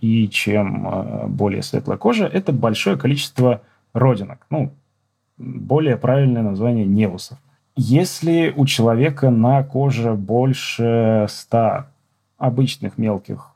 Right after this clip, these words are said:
невусов, то у него риск меланомы может возрастать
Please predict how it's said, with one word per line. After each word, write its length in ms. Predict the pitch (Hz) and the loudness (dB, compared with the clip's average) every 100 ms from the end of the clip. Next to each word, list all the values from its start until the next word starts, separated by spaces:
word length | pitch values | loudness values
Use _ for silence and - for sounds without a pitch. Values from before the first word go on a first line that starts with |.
| _ | _
невусов, 540 | 101 101 135 143 226 | -8 -6 -6 -4 -6
то 280 | - 156 151 | -4 -4 0
у 60 | 127 | 2
него 360 | 107 131 170 | 2 2 2
риск 480 | 147 139 147 - - | 2 2 0 -6 -6
меланомы 720 | 120 107 104 98 104 196 202 | -4 -2 0 0 2 2 4
может 360 | 120 151 160 135 | 2 0 -2 -4
возрастать 680 | 104 101 101 - 139 - | -2 -2 -2 0 -2 -2